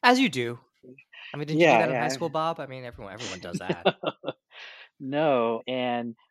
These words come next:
Speaker 2: I was just, I was sort of shocked by it. It really made me question my cat's name. I've had my cat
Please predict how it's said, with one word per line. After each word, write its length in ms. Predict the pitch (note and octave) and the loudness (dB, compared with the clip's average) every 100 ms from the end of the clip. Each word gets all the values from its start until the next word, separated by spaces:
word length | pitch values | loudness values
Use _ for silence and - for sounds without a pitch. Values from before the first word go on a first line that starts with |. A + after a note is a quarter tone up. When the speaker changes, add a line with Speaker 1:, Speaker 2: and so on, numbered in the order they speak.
| - | -2
Speaker 2:
I 80 | C#3+ | 0
was 140 | F3 | 0
just, 220 | D#3+ - C3 | -6 -6 -4
I 60 | |
was 100 | D3+ | -4
sort 200 | - F3 | -4 -2
of 80 | D3+ | -2
shocked 340 | - C#3 D#3 _ | -4 -8 -10 _
by 180 | A2 G#2+ | -4 -4
it. 100 | G#2 | -6
It 100 | G#2 | -10
really 360 | B2 B2+ C3 B2+ | -4 0 2 0
made 280 | B2 B2+ B2 | 0 -2 -2
me 220 | A#2+ A2+ | -2 -2
question 580 | - A#2+ - - A2+ A2 G#2+ | -4 -6 -4 -4 -2 -2 -4
my 120 | A2 | -8
cat's 460 | - B2 A2+ - | -4 -4 -4 -6
name. 360 | A#2 A#2+ A2 G#2 | -6 -4 -4 -4
I've 100 | G#2+ | -2
had 180 | C3 A2+ | 0 2
my 120 | G#2 | 0
cat 300 | G2+ - - | -4 -4 -4